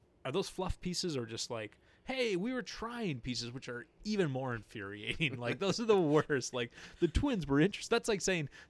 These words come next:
<laughs> the Orioles were interested in Carlos Correa.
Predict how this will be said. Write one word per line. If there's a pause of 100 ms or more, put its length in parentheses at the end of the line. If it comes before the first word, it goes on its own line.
(120)
<laughs>
the
Orioles
were
interested
in
Carlos
Correa.